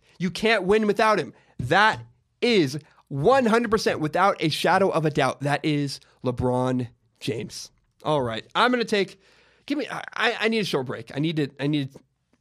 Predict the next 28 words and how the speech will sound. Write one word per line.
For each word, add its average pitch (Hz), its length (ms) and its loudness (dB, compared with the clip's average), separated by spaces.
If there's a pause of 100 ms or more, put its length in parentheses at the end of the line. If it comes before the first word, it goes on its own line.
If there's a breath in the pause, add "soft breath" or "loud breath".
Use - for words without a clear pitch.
(840)
relax. 180 520 -2
I 131 60 -6
need 131 200 -4
to 123 280 -8 (640)
get 220 120 -2
myself 196 300 0
together. 143 480 0
We're 151 140 0
gonna 208 120 2
talk 175 220 2
about, 156 220 -2
when 156 100 -2
I 160 60 0
come 131 180 -2
back, 123 260 -4
we're 143 100 -8
gonna 160 120 -2
talk 135 220 -2
about 120 120 -4
the 110 60 -14
Patriots. 160 600 0 (440 soft breath)
We're 175 80 0
gonna 196 80 0
talk 196 220 2
about 170 160 2
why 175 200 4
the 190 100 0
Browns 151 520 0